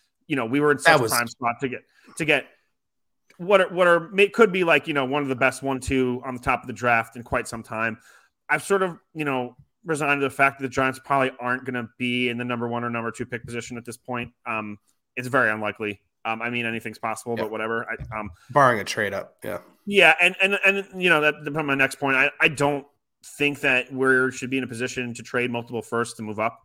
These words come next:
Speaker 1: in this draft, despite
Speaker 2: Yeah.
Speaker 1: the fact that, you know, the Giants maybe do need a quarterback. I think, you know, going back to what we had talked about, you know, with this coaching staff, maybe a guy in the third round or second round is a little more likely. And I think that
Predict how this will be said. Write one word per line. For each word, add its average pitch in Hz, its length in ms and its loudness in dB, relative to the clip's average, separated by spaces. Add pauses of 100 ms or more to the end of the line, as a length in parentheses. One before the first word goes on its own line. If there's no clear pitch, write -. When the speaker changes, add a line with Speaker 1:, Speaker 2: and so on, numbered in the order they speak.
Speaker 1:
in 139 80 -8
this 135 140 -6
draft, 139 300 0 (340)
despite 127 260 0
Speaker 2:
Yeah. 208 60 -2
Speaker 1:
the 147 60 -2
fact 143 260 2 (400)
that, 143 180 6
you 147 60 -4
know, 143 100 0
the 139 80 2
Giants 131 400 0
maybe 135 240 -2
do 123 260 -4
need 135 160 0
a 143 60 2
quarterback. 156 560 0
I 135 60 -6
think, 151 240 -10
you 139 80 -6
know, 135 120 -2
going 127 300 -4
back 120 300 2
to 120 400 0 (560)
what 139 280 0
we 135 120 0
had 120 200 4
talked 120 280 0
about, 113 340 2
you 123 80 -4
know, 113 100 -2
with 110 140 -4
this 120 180 -4
coaching 117 360 -6
staff, 107 340 -2
maybe 135 480 0 (880)
a 139 80 -6
guy 139 480 8 (260)
in 147 160 -2
the 139 80 -2
third 139 340 2
round 127 240 4
or 127 40 -4
second 127 320 -2
round 127 200 2
is 120 100 -6
a - 20 -4
little 123 160 -4
more 107 180 -4
likely. 151 460 -2
And 139 120 -2
I 139 60 0
think 160 220 -10
that 180 160 -10